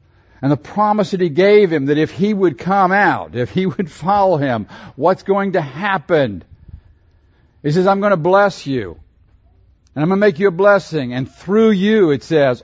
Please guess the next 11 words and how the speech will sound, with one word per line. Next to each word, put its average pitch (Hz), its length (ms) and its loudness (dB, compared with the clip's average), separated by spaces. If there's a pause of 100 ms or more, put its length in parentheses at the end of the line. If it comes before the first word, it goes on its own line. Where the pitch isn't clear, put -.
"all 226 680 6 (260)
the 147 320 -2
ends 220 680 0 (200)
of 151 220 0
the 135 220 -2
earth 226 520 4 (300)
will 139 140 0
be 127 160 0
blessed." 143 800 0 (1200)
All 240 640 6
the 151 180 -4